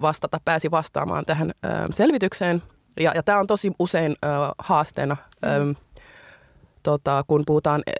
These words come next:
Speaker 1: etnisyydestä, ö, ja niin edelleen. Niin tässä esimerkiksi afrikkalaistaustaisiksi, ö, kelpuutettiin ainoastaan ensimmäisen ja toisen, tota, suku-,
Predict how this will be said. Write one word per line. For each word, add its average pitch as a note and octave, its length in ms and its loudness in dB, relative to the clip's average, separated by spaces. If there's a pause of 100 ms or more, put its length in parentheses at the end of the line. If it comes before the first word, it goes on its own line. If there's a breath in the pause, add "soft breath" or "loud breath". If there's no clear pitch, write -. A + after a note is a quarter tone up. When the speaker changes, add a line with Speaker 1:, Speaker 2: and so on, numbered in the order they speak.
(280)
Speaker 1:
etnisyydestä, C#3+ 800 0 (540)
ö, C3+ 100 0
ja C#3+ 120 2
niin D3 180 2
edelleen. C#3 340 0
Niin D3 100 -2
tässä D#3+ 280 0
esimerkiksi D#3 640 -2
afrikkalaistaustaisiksi, D3+ 1300 0 (640)
ö, E3+ 40 0 (460)
kelpuutettiin D3 800 2
ainoastaan D3 680 0 (840 loud breath)
ensimmäisen F3 720 2 (420)
ja D3 240 2
toisen, C#3 440 2 (460)
tota, - 480 -4 (640 loud breath)
suku-, C#3+ 400 -2